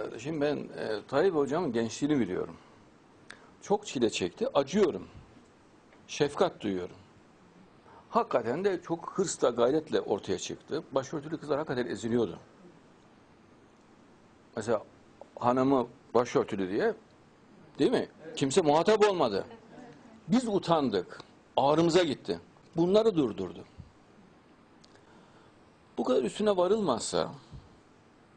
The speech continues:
bence bayağı şevkliydi. Yani bayağı da şevkli. Yani paldır küldür böyle bir sonu o ummuyordu. Ya bu şekilde bitmemesi lazım.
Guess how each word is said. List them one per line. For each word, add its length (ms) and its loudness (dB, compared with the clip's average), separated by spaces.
bence 280 2
bayağı 260 2
şevkliydi. 640 -2
Yani 200 -2
bayağı 200 2
da 80 -2
şevkli. 480 -6
Yani 180 -2
paldır 360 0
küldür 360 -2
böyle 220 0
bir 80 -2
sonu 360 -2
o 320 0
ummuyordu. 680 -2
Ya 140 2
bu 60 -2
şekilde 360 0
bitmemesi 540 -2
lazım. 380 -4